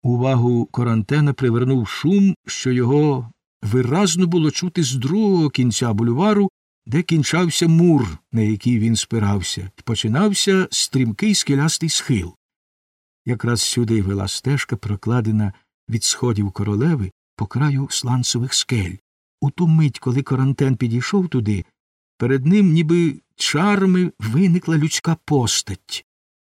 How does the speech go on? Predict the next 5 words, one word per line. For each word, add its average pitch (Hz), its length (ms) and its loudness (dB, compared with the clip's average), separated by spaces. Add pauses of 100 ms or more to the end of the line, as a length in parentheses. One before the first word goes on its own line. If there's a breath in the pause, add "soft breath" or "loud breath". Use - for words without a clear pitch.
(140)
Він 180 240 2 (260)
простяг 139 580 -2
руку, 127 560 0 (140)
щоб - 320 -4
схопити 175 800 0